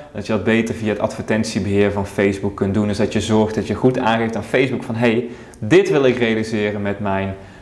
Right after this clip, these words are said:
eh, campagne." Daarin is het ook heel erg belangrijk dat Facebook genoeg data heeft. Je kunt bijvoorbeeld ook selecteren dat mensen bij je binnenkomen op basis van conversies. Dus dan gaat Facebook zorgen dat je veel mogelijk conversies hebt. Maar daarbij is het heel erg belangrijk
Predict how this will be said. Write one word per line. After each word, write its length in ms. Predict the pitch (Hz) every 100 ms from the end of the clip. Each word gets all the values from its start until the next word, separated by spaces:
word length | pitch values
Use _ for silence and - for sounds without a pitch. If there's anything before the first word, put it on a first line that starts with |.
| -
eh, 140 | 101 95
campagne." 460 | 104 95 110 98 - - - - - - - - - -
Daarin 340 | 120 120 123
is 100 | 120
het 120 | 123
ook 160 | - 143
heel 120 | 139
erg 100 | 127
belangrijk 320 | 120 113 113
dat 100 | 113
Facebook 340 | - 110 98 -
genoeg 220 | 110 95
data 380 | 98 110 135 143
heeft. 440 | 131 147 170 - - - - -
Je 100 | -
kunt 180 | 110 143
bijvoorbeeld 460 | 123 131 127 123 127
ook 180 | 131 127
selecteren 600 | - 113 110 117 110 104
dat 140 | 101
mensen 540 | 107 107 104 - 101 98 - - -
bij 280 | - 104 110
je 80 | 107
binnenkomen 420 | 113 107 107 101
op 60 | 98
basis 280 | 104 104
van 140 | - 104
conversies. 760 | 104 92 120 127 143 175 214
Dus 160 | - 117
dan 240 | 107 104
gaat 220 | - 104 -
Facebook 280 | 110 101
zorgen 240 | - 110 104
dat 80 | -
je 60 |
veel 180 | 104 110
mogelijk 200 | 107 104
conversies 540 | 104 98 117 170 110
hebt. 220 | 107 117 135
Maar 120 | 113
daarbij 320 | 117 123 113
is 80 | 117
het 100 | 117
heel 180 | 113 131
erg 120 | 127
belangrijk 680 | 110 107 123 127 123 135